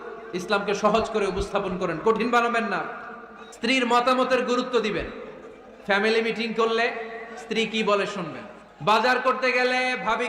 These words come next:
কি পছন্দ করে ওইটা আনবেন। অনেক স্বামী আছে তার যেটা ভাল লাগে ওইটাই কিনে বাজারে গেলে,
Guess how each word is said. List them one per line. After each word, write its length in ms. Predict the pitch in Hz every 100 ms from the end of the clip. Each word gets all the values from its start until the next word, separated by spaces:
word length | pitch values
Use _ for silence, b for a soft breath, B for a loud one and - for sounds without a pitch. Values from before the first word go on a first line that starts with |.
| 240
কি 120 | 247 -
পছন্দ 360 | 233 233 240
করে 180 | 233 233
ওইটা 240 | 226 214
আনবেন। 280 | 202 175 151 - - - - - - - - -
অনেক 260 | 190 233 254
স্বামী 340 | - 240 247
আছে 260 | 247 - 214
তার 240 | 220 220 214
যেটা 220 | 233 233
ভাল 160 | 202 214
লাগে 200 | 214 208
ওইটাই 280 | 202 208
কিনে 200 | 196 196
বাজারে 360 | 185 180 175 165
গেলে, 200 | 143